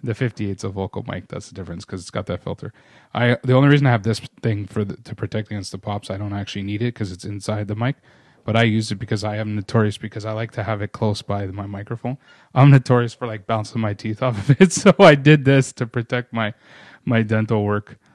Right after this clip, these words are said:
um, because dentistry is expensive. So that's it. Uh, build your army dot com is the automated, um,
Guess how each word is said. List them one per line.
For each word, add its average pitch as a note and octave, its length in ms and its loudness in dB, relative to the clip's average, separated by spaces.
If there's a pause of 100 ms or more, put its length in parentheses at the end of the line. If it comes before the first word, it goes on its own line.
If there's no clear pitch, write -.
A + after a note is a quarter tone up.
(260)
um, G2 400 -4
because G#2 260 -4
dentistry G2+ 640 -6
is G#2+ 400 -4
expensive. - 720 -6 (500)
So G2+ 240 -6 (480)
that's B2 300 0
it. C3 260 -2 (220)
Uh, A2 240 2
build A#2+ 240 0
your A#2 100 4
army A#2 160 2
dot G#2+ 240 0
com C#3+ 540 4 (100)
is A2 320 0
the G#2 580 -2
automated, G#2 680 -4 (500)
um, F#2+ 480 -6